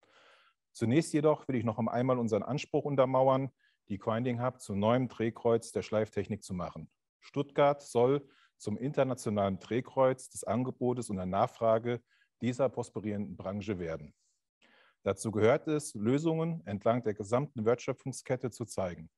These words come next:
Das heißt, aus den Bereichen Technologien und Prozesse, Maschinenkonzepte, Automatisierung und Digitalisierung sowie Qualitätsmanagement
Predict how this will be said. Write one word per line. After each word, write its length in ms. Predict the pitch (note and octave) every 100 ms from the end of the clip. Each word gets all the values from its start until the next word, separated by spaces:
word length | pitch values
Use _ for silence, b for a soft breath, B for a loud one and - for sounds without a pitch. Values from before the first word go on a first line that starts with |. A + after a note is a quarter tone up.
| _ _ -
Das 200 | F#2 -
heißt, 380 | G#2 D3 - -
aus 160 | G2+
den 100 | G2+
Bereichen 500 | F2+ F#2+ A2+ C3 -
Technologien 640 | - G#2+ G2+ F#2 A#2 C3 A#2
und 140 | F#2+
Prozesse, 640 | - - B2 C3 D#3+ D#3 _ b b b b _
Maschinenkonzepte, 1040 | G2 - C#3 D3+ C3 B2+ C3 A#2+ - A#2+
Automatisierung 800 | G2 G#2 G2 G2 F#2+ A#2 B2 B2
und 160 | F#2 F2
Digitalisierung 960 | C3+ C#3+ C3+ B2+ A#2+ B2 A#2+ A#2+ B2 b b b b b
sowie 340 | - F#2 A2 B2
Qualitätsmanagement 1200 | - G2 F#2 B2 B2+ C3 A#2+ - A#2+ A#2 A#2